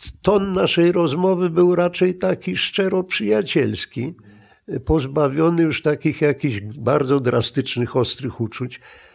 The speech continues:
do jakich byłoby na pewno doszło, gdyby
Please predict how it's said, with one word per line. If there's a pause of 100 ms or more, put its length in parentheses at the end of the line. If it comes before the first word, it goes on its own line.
(100)
do
jakich
byłoby
na
pewno
doszło,
gdyby